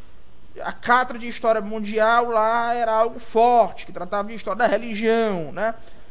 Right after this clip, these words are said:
É, Narman Falbel, é, Ricardo Mário Gonçalves, esse tipo de gente. Mas, em, em regra, é algo que no Brasil você não tem estudos sérios. E o Lucas, ele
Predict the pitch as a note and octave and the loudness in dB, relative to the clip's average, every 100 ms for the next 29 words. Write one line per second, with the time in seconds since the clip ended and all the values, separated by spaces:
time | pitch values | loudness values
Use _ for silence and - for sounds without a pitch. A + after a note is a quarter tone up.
0 | - - C#3+ F#3+ A#3+ A#3+ A#3 G3 - A#3 | -10 -10 -4 2 4 4 0 -4 4 6
1 | B3+ C4 B3+ A#3 A#3+ A#3+ A#3+ A3 F3 F#3+ | 6 4 4 0 0 0 0 -2 0 2
2 | F#3 F3+ G#3 G#3 A3 A3 G#3+ G#3+ G#3 G3+ | 0 0 -2 2 2 2 0 0 0 -2
3 | G#3 G3 - B3 C4 B3+ - - B3 - | -6 -6 -4 -2 -2 -4 -8 -10 -10 -10
4 | A#3 G#3+ F#3+ C4 F4 G4+ D4+ E4+ C#4 C#4 | -8 -8 -6 -6 -6 -6 -6 -4 -2 -2
5 | D4+ D#4+ D#4+ - - - - - - - | -2 -6 -8 -10 -10 -12 -10 -10 -10 -10
6 | - - - - - - - G#3 B3+ C#4 | -10 -12 -10 -12 -12 -12 -4 0 2 0
7 | B3 B3 B3 B3 A#3+ G3+ B3 B3+ C4 B3 | -4 -8 -6 0 0 0 -2 -6 -4 -6
8 | C4+ B3 B3 - B3 B3 A3+ F3+ D3+ - | -6 -8 -8 -10 -10 -6 -4 -4 -4 -8
9 | - - - - - - - - - - | -12 -12 -12 -10 -10 -10 -12 -12 -12 -12
10 | - - - - - - - F#4+ E4+ D4+ | -12 -10 -10 -10 -12 -10 -6 -4 -4 -4
11 | E4 E4 F4+ F4 C4+ C4+ C4+ C4+ C#4 | -6 -8 -8 -6 0 2 2 -2 -10